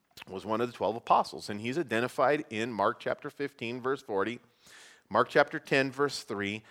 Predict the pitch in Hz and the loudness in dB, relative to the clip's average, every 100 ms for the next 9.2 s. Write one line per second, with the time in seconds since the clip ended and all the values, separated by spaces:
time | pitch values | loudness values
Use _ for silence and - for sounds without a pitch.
0 | - _ - 113 110 107 135 135 147 117 | -20 _ -6 -4 -2 2 2 2 -2 -6
1 | 113 117 113 110 110 131 117 107 113 - | -6 -8 -8 -6 -4 4 10 10 8 -2
2 | - 101 110 101 101 95 95 90 - 82 | 0 0 -2 -4 -4 -2 -6 -4 -8 -8
3 | - 147 101 - - - - - 117 131 | -4 -6 -6 -14 -20 -20 -20 -4 -2 6
4 | 262 302 - 160 135 135 127 131 - - | 6 6 4 6 6 4 2 0 0 2
5 | 131 127 135 131 139 131 - 120 123 107 | 4 6 4 2 6 6 6 2 2 0
6 | 113 143 147 147 151 - 131 - 127 120 | -2 4 4 4 0 -6 -4 2 2 0
7 | - 123 127 - 98 71 - - _ _ | 2 4 4 0 -6 -6 -8 -12 _ _
8 | - - - 147 143 139 135 123 139 147 | -20 -20 -2 10 12 12 10 4 6 6
9 | 151 143 | 6 0